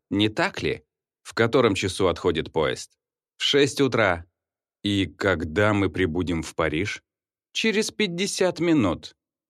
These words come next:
Лебуа вдруг присвистнул и сказал: «Однако ты порядочный шутник, мой дорогой.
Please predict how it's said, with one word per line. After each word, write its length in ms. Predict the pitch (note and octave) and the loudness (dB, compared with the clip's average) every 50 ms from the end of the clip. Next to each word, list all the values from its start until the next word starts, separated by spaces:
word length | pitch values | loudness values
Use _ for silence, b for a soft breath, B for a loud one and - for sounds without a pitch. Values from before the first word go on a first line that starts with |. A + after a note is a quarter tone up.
| _ _ - | _ _ -6
Лебуа 520 | D#2 D#2 D#2+ D2+ C#2+ D#2+ E2+ A2 B2+ C#3 | -4 -2 -2 0 0 2 2 2 2 2
вдруг 440 | A#2 A2 F#2 G2+ A2 B2 A#2+ - _ | 0 0 0 2 0 0 0 -2 _
присвистнул 920 | - A2 A#2+ A2 - - - B2 C3+ C#3+ B2 F#2 - - F2 D#2 C#2+ C2 - - | -2 -2 0 0 -2 -4 -4 0 0 0 0 0 -2 -4 -4 -4 -4 -4 -6 -4
и 100 | A2 G#2+ | -4 -4
сказал: 720 | G2 - - - A#2 A2+ G2 F2 F#2 F2 D2+ B1 A1 - - _ _ _ _ _ _ _ _ _ | -4 -4 -4 -4 -2 -2 -2 -2 -4 -4 -4 -4 -8 -10 -16 _ _ _ _ _ _ _ _ _
«Однако 720 | - F#2+ F#2+ F#2+ F#2+ F#2 F2 F#2+ G#2 G2+ G2+ G2 F#2 A2 G2+ | -8 -2 0 2 2 2 0 0 2 2 2 2 2 0 0
ты 140 | F2 A2+ G2+ | 2 0 0
порядочный 760 | - A2 A2 G#2+ A2 G#2+ G#2 G#2+ A2 G#2+ - - A#2+ A2+ G#2+ | 2 2 2 4 4 4 4 4 2 0 0 0 0 0 0
шутник, 580 | G#2+ - - A#2+ A2+ A#2 A#2+ B2+ C#3+ D#3 - - | 0 0 -2 -2 0 2 4 4 4 4 2 2
мой 220 | G2+ G2 F#2 F2+ | 2 2 2 2
дорогой. 580 | D#2+ F#2 F2+ F2+ F2 E2+ F2 E2 C#2+ C2 - | 2 2 0 0 0 2 0 0 0 -2 -6